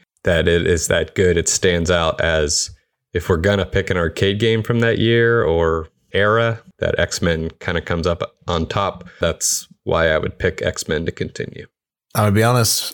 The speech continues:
Speaker 2: I did not expect that.
Speaker 1: Yeah, I wasn't real sure either.
Speaker 2: Your, your, your however threw me for a loop.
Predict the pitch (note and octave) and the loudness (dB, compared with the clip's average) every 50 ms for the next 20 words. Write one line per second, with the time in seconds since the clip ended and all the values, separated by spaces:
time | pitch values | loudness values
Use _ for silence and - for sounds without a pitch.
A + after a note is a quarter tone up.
0 | - - - A2 G2+ G2+ F#2+ G2 G#2 G2+ G#2 G#2 - - - G#2+ F#2+ - - F#2+ | -8 -4 -2 0 2 2 4 4 4 4 4 2 0 2 2 2 0 2 0 0
1 | F2+ E2+ F2+ - G2+ F#2+ F#2 F#2 F2 E2 D#2 D2 D#2+ D2+ D#2 E2 D#2 - - F2+ | 2 2 0 0 2 2 2 4 2 2 2 0 0 0 0 -2 -2 0 0 2
2 | E2 D2+ - G2 G2+ G2 G2 G2+ G2+ F#2+ F2+ - - - E2+ G#2+ A2 G#2 - - | 2 2 2 4 4 4 6 6 4 4 2 0 -2 0 2 2 2 2 2 0
3 | A#2 A#2 B2 B2+ B2+ A2+ A2+ G2+ F#2+ F#2 - - - A#2+ G#2+ G#2 G#2+ G2+ G2 - | 0 2 2 2 2 2 4 2 2 2 0 2 2 4 4 6 4 4 4 4
4 | G#2+ G2+ F#2+ F#2 F#2+ F#2 F2 - | 4 4 4 4 4 4 2 2